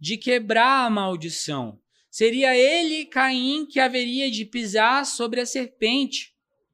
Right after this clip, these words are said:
Eva cria nisso. E tanto que ela chama de Abel como se fosse nada, qualquer coisa, é o segundo filho.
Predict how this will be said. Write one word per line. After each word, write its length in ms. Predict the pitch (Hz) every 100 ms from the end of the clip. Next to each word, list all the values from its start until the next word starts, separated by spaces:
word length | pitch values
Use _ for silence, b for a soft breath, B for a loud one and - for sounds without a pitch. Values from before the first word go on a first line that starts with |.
| _ _ _ _ _ _ _ _ _ _ -
Eva 420 | 247 349 381 381
cria 560 | 381 - 320 349 330 233
nisso. 580 | 202 160 143 - - - - - - _ _
E 120 | 220
tanto 340 | 220 339 381 403
que 100 | 330
ela 220 | 311 302
chama 560 | 302 294 320 311 269
de 160 | 226 226
Abel 540 | 220 180 202 269 285
como 260 | - 269 285
se 140 | -
fosse 400 | 262 277 294 -
nada, 420 | 294 226 254 226 190
qualquer 460 | 220 233 262 262
coisa, 340 | 233 226 220 208
é 40 |
o 60 | 220
segundo 380 | 240 214 254
filho. 540 | 262 - 214 208 131